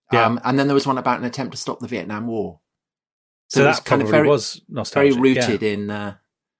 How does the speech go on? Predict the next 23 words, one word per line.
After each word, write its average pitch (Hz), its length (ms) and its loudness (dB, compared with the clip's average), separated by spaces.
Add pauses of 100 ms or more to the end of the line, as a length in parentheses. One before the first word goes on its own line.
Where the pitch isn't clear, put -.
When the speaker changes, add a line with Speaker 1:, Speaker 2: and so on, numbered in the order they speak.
(240)
Speaker 2:
and 110 100 -6
it 107 120 -8
involved, 110 500 -4
um, 104 360 -6 (1120)
Wolverine 95 580 -4
going 95 240 -12
back 92 180 -14
in 92 120 -14
time. 90 400 -14 (680)
Speaker 1:
See, - 120 0
I 214 80 4
think 226 180 0
there's 160 140 2
a 131 60 2
general 196 360 4
retreat 151 440 -4
from 117 140 -10
heroism, 101 500 -4
isn't 127 200 -6
there? 240 120 -4 (400)
Um, 135 300 -2
and 160 160 -2
that - 300 -6